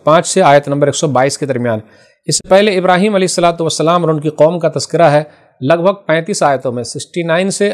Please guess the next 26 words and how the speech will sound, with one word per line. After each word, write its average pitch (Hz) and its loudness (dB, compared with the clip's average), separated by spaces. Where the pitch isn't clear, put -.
आयत 143 0
नंबर 147 -4
एक 127 -6
सौ - -8
चार 120 0
तक। 120 -6
अब 160 2
उसके 185 0
बाद 208 2
कौम 196 0
समूद 202 -2
का 202 2
तज़किरा 170 0
है 180 2
आयत 170 0
नंबर 180 -4
एक 165 -8
सौ 170 0
इकतालीस 170 0
से 208 -6
आयत 170 2
नंबर 165 -2
वन 165 0
फिफ्टी 156 -8
नाइन 156 -2
तक, 180 0